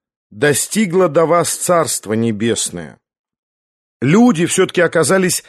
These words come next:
настигнуты радостью. Евангелие догнало их. Библейская религия не есть религия Израиля.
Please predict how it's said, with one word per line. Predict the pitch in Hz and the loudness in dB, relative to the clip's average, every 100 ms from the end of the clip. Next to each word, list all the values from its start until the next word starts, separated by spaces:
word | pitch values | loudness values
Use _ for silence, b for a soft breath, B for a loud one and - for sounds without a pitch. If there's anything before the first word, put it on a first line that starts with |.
| b 110 | b -2
настигнуты | 156 160 - - 208 165 165 147 139 117 | 0 0 -2 -2 -2 2 0 0 0 0
радостью. | 139 127 92 - - 58 53 _ _ _ _ _ _ - | 2 0 -2 -8 -10 -14 -20 _ _ _ _ _ _ -10
Евангелие | 113 139 170 196 185 156 160 156 131 | -4 2 2 2 2 2 2 2 2
догнало | 151 131 143 175 196 185 156 | 0 0 0 2 2 2 0
их. | - 127 95 - _ _ _ _ _ _ _ _ _ _ _ _ b | -4 -10 -10 -12 _ _ _ _ _ _ _ _ _ _ _ _ b
Библейская | 123 151 185 226 - 175 175 160 | -2 0 2 2 2 2 2 2
религия | 160 160 208 147 160 151 | 2 0 -2 0 0 2
не | 143 147 | 2 0
есть | 170 202 - - | 0 -2 -2 -2
религия | 147 156 160 156 131 160 | 0 2 0 -2 2 2
Израиля. | 160 165 147 123 165 147 98 76 65 | 2 0 -2 0 0 2 -2 -4 -10